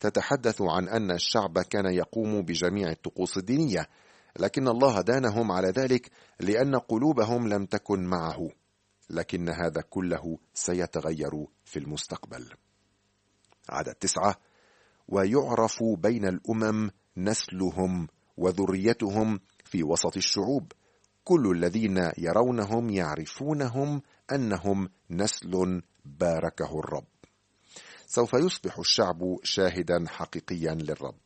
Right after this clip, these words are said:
لكن في وقتنا الحاضر لا أعتقد بأن الشعب القديم أو الكنيسة تحققان مقاصد الله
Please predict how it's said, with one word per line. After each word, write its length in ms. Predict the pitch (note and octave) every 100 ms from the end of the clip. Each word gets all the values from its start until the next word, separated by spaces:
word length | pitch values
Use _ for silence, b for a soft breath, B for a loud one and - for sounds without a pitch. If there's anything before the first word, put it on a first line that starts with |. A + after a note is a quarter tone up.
| -
لكن 500 | F#2 F2 - E2+ E2+ b b
في 240 | - F#2 E2
وقتنا 480 | G2 - - D2+
الحاضر 760 | C2 A1+ - A#2+ A#2 G#2+ A2+ G2+ b b -
لا 320 | F#2+ C3+ G#2+
أعتقد 640 | G2+ - D3+ - G2 E2+ -
بأن 340 | E2+ F#2+ G2
الشعب 380 | F2 - F#2 D#2
القديم 600 | E2+ - E2 F#2 F2+ E2+ - _
أو 180 | C#3+ F3+
الكنيسة 680 | F3 - F3 D3+ F2 - F2 - b b -
تحققان 920 | G#2 - - F#2 - G2 F2+ F2+ E2+ b b
مقاصد 760 | E2 F2+ F2 - A#2+ - A#2+ A2
الله 480 | A2+ F2 D2+ D2+